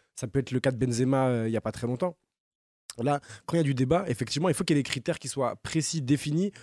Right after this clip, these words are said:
pour qu'on puisse dire, voilà, lui, on va plutôt le mettre en avant, et que c'est pas uniquement de l'émotion. Parce que là, en fait, on a l'impression que c'est uniquement l'émotion, et que c'est pour ça que Yamal, il est très haut aussi,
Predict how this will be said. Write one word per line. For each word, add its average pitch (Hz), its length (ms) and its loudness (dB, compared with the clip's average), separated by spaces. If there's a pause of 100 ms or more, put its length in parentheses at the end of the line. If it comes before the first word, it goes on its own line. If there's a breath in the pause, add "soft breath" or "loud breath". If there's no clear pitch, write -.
(140 loud breath)
pour 185 120 -2
qu'on 147 120 0
puisse 143 200 -2
dire, 139 140 0
voilà, 143 180 2
lui, 135 200 2
on 165 80 4
va 113 80 0
plutôt - 160 -4
le 143 60 2
mettre 131 220 0
en 131 60 0
avant, 139 300 2 (280 soft breath)
et 131 80 -6
que - 40 -4
c'est - 80 -4
pas 165 180 2
uniquement 156 320 2
de 139 60 2
l'émotion. 151 380 0 (280 soft breath)
Parce - 160 -8
que 147 80 -2
là, 165 60 2
en 156 80 0
fait, 156 160 -8
on 135 60 2
a 127 40 2
l'impression 123 340 -2
que 147 60 -4
c'est 120 100 0
uniquement 123 300 0
l'émotion, 131 400 2
et - 20 -2
que - 80 -8
c'est 117 80 -2
pour - 120 -10
ça 151 120 0
que 127 100 -2
Yamal, 131 280 2
il 135 80 2
est 135 80 2
très - 180 -2
haut 208 100 2
aussi, 143 240 0